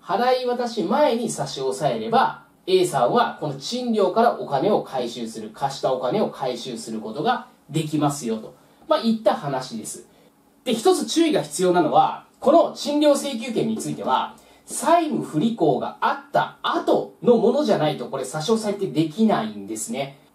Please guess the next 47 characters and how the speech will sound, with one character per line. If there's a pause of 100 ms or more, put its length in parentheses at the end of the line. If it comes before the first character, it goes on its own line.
(140)
で、
こ
れ
は
ち
ょ
っ
と
後
で
お
話
し
す
る (120)
抵
当
権
の
効
力
が
及
ぶ
範
囲
の
中
の
果
実
の
部
分
で
解
説
し
て
い
る
ん
で
す
け
ど
も、